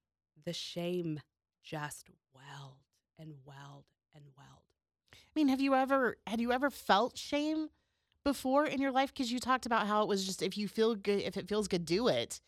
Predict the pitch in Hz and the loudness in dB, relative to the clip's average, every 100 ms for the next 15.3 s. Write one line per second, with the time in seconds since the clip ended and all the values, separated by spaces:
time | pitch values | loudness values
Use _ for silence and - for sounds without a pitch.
0 | _ _ _ - 202 190 196 202 202 190 | _ _ _ -4 -2 0 2 0 0 -2
1 | 185 185 170 170 180 - 170 165 170 160 | -2 0 0 0 0 -2 -4 -2 -4 -2
2 | 185 196 175 160 175 175 175 165 165 151 | -2 0 -2 -2 -4 -2 -2 -2 -2 -2
3 | 143 - - 269 - 180 139 139 127 90 | -4 -6 -4 -2 -2 -8 -8 -10 -10 -10
4 | 107 - _ _ _ _ 190 165 175 165 | -12 -16 _ _ _ _ -4 0 0 0
5 | 170 156 160 160 156 151 147 - _ _ | -2 -4 -4 -2 -2 -2 -4 -8 _ _
6 | _ 165 151 - 190 185 170 - 156 - | _ -2 -2 4 6 6 4 -2 -6 -2
7 | 170 165 160 160 151 156 151 202 254 202 | -2 0 -2 -6 -6 -8 -6 -4 0 0
8 | 165 160 _ _ _ _ - 208 202 196 | -2 -6 _ _ _ _ 0 2 4 2
9 | 196 208 196 190 - 302 330 311 240 208 | 0 2 2 -2 -4 0 2 2 2 -2
10 | _ _ _ - - 220 294 262 196 180 | _ _ _ -10 -2 2 4 4 2 0
11 | 185 170 160 - 220 269 233 180 175 175 | -2 -4 -6 -8 -2 0 0 0 -2 -4
12 | _ _ _ _ _ _ - 180 208 220 | _ _ _ _ _ _ -20 -10 -2 0
13 | 180 185 233 208 196 180 185 277 320 311 | 0 2 2 4 4 4 6 4 4 0
14 | - - 240 277 302 240 247 311 349 370 | -4 -4 0 2 2 -2 2 4 4 2
15 | 349 - - | -2 -10 -14